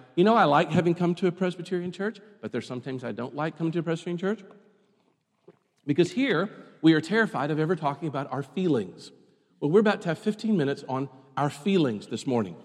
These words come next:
because this is a big deal, because you've got to see what it is that's promised here. Look what's promised. The whole outline just came up. I'd normally do 'em one by one, but now you can see where we're going with this. Look, what is promised to us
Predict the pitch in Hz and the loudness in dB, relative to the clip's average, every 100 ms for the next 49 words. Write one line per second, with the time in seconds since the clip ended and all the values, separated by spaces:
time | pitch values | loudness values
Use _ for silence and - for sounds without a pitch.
0 | - - _ 175 185 180 226 233 214 202 | -20 -20 _ 8 8 8 4 8 8 8
1 | 202 240 254 117 - - - - 208 214 | 8 8 8 6 2 -12 -2 4 6 8
2 | 208 208 233 240 - 262 240 202 156 135 | 8 8 6 2 2 4 6 6 6 6
3 | 147 175 - - 196 190 196 - 269 320 | 4 2 -6 -2 0 0 -4 -4 -2 2
4 | 262 - - 107 90 - - _ _ _ | 2 0 -2 -4 -4 -12 -20 _ _ _
5 | _ _ _ 170 - - 233 - 208 151 | _ _ _ 0 2 2 0 2 4 4
6 | 98 139 127 120 170 156 131 104 101 - | 2 -2 -2 2 4 6 4 -2 -8 -10
7 | - 101 95 117 131 139 131 127 127 - | -10 -10 -8 -6 -4 -2 0 0 0 -4
8 | - - - 131 123 123 120 127 117 127 | -12 -16 -4 0 2 2 0 -2 -2 -2
9 | 123 117 - 110 113 101 98 104 90 - | -2 -4 -6 -2 -2 0 -2 -4 -6 -10
10 | 87 - - _ _ _ _ _ _ _ | -14 -16 -20 _ _ _ _ _ _ _
11 | 196 202 185 311 311 - - 247 285 302 | 4 8 8 8 6 0 -4 0 4 4
12 | 233 - 175 123 107 113 | 4 0 -4 -2 -2 -2